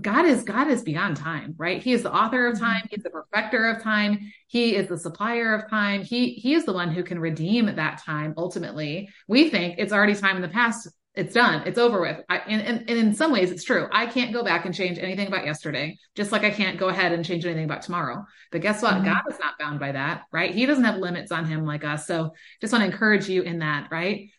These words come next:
Speaker 1: Okay. Who can res-, like, resonate with what Chesney has just shared?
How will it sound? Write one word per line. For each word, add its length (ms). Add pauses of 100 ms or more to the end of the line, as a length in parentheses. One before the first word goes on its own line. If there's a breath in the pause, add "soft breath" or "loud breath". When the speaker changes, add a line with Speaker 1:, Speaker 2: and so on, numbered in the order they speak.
Speaker 1:
Okay. 400
Who 460
can 520
res-, 340
like, 280 (180)
resonate 640
with 220
what 180
Chesney 320
has 220
just 160
shared? 360